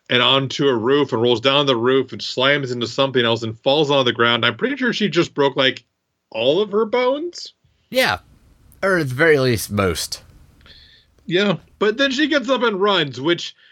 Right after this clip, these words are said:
Speaker 1: after stepping six inches down off of a deck and stepping onto a loose brick and managing to break one foot and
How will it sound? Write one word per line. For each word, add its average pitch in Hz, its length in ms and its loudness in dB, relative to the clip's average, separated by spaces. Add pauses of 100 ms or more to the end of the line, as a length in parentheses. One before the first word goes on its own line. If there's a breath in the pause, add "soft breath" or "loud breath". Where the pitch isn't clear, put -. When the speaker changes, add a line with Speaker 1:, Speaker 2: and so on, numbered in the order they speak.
(280 soft breath)
Speaker 1:
after 208 380 2
stepping 214 800 -4
six - 420 -2
inches 180 360 0
down 131 480 2
off 131 300 0
of 120 140 -12
a 120 80 4
deck 127 380 0
and 113 140 -4
stepping 127 360 0
onto 117 440 0
a 104 80 4
loose 117 340 0
brick 110 500 -2
and 113 260 0
managing 127 360 2
to 120 80 2
break 120 260 2 (960)
one 131 420 0
foot 143 420 -2
and 104 360 -8